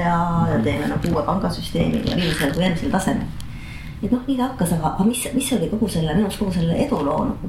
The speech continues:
Speaker 1: point oli see, et, et see oli nagu ääretult avatud suhtlus, ääretult selline nagu,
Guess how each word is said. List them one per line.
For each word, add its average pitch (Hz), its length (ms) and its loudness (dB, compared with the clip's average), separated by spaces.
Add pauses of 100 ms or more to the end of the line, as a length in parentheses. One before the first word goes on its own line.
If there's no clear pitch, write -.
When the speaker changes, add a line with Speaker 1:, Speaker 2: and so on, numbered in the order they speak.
Speaker 1:
point 269 340 0
oli 247 140 -4
see, 220 220 2
et, 160 180 -2 (480)
et 180 60 0
see 202 120 2
oli 175 80 2
nagu 165 180 -2 (100)
ääretult 202 800 0
avatud - 920 -2 (640)
suhtlus, - 960 -2 (360)
ääretult 165 540 0
selline 151 320 0
nagu, 147 320 -2